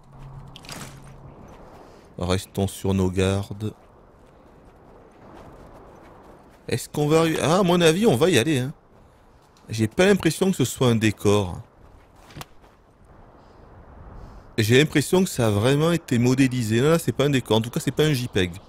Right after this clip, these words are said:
Ce qui est sûr, c'est que c'est pas une image. Au fond, là-bas, c'est une image, on est d'accord. La montagne au fond est un J peg, on le voit. Mais là, le plan intermédiaire,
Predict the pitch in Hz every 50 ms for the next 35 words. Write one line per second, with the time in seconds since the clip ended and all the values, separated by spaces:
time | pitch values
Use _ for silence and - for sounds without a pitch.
0 | - - - - - - - - - - - - - - - - 123 113 - 156
1 | 151 - 156 - - - 110 - 151 156 160 151 135 117 113 117 123 143 147 156
2 | - - _ - _ _ - - - 127 123 - - - - 180 196 196 175 156
3 | 147 160 165 170 - - - 139 131 127 123 113 104 95 95 107 113 120 127 120
4 | 117 113 - - 85 87 98 107 110 117 113 110 - - 117 117 117 110 - -
5 | - 120 131 131 - - - 160 165 170 175 - - - 123 123 113 104 107 -
6 | - 101 95 98 104 - - - 117 113 107 101 98 87 85 85 80 76 - -
7 | - - - - - - - - - - - - - - - - 90 95 98 107
8 | 113 135 151 160 160 - - - - - - 104 104 - - - 127 127 120 -
9 | 117 107 113 113 107 110 120 123 131 143 143